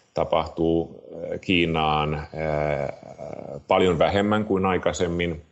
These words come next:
Äh, sen sijaan Kiinan sisällä tapahtuu yritysostoja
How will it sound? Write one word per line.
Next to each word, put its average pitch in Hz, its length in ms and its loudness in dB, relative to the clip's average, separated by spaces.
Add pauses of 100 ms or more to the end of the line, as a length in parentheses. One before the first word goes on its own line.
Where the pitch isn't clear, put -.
(460)
Äh, 85 300 4 (100)
sen 131 260 2
sijaan 95 400 2
Kiinan 110 420 0
sisällä 69 680 2 (220)
tapahtuu 78 720 0
yritysostoja 76 1000 0